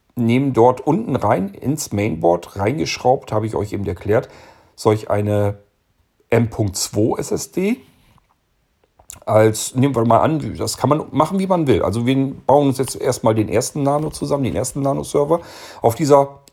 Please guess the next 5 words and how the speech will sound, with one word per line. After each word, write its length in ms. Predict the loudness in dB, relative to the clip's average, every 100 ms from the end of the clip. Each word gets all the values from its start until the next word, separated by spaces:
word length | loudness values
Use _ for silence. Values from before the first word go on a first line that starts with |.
| _ _ -20 _
einzelnen 480 | 0 2 2 2 0
S-S-D-Platine 1000 | -2 -4 -2 -4 0 -2 -2 0 0 0 -6
packen 360 | -2 -2 0 0
wir 180 | 2 2
jetzt 360 | 0 -2 -14